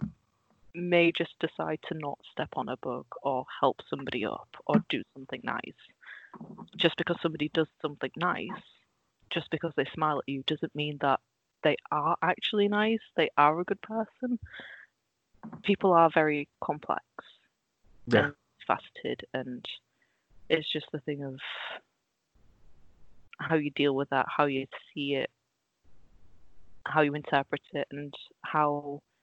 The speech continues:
Speaker 1: you project it, either onto yourself or others.
Speaker 2: Uh-huh.
Speaker 1: It's, it's quite,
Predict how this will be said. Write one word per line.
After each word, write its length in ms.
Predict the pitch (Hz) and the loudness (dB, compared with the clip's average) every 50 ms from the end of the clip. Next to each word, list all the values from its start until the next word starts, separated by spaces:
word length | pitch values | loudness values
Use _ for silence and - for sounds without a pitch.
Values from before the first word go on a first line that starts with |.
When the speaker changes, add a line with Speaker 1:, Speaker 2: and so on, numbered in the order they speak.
| _ _ - | _ _ -12
Speaker 1:
you 140 | 143 147 143 | -10 -6 -2
project 500 | - 151 127 - 139 135 - - - - - | 0 0 0 2 0 0 0 -2 -8 -10 -8
it, 160 | - - - _ _ _ _ _ _ _ _ _ _ _ _ - _ _ - - - - - | -6 -6 -8 _ _ _ _ _ _ _ _ _ _ _ _ -20 _ _ -20 -20 -14 -6 -2
either 240 | 151 151 147 143 139 | -2 0 2 2 2
onto 220 | 143 - - 151 | 2 0 -2 -4
yourself 280 | 139 - - 135 135 - - - - | -4 -2 0 -2 -2 -2 -6 -6 -2
or 160 | 135 135 - 156 120 | -2 -2 -2 -4 -8
others. 300 | 123 - - - 85 - _ _ _ _ _ _ _ _ _ - - | -8 -8 -8 -10 -10 -12 _ _ _ _ _ _ _ _ _ -12 -8
Speaker 2:
Uh-huh. 280 | 117 113 113 104 95 95 - _ _ _ _ _ _ - | -6 -4 -2 -4 -4 -6 -10 _ _ _ _ _ _ -8
Speaker 1:
It's, 140 | 151 - - - - | -8 -8 -8 -10 -8
it's 120 | - 147 - | -8 -6 -6
quite, 400 | - - 160 147 143 143 131 | -6 -6 -4 -2 -2 -2 -4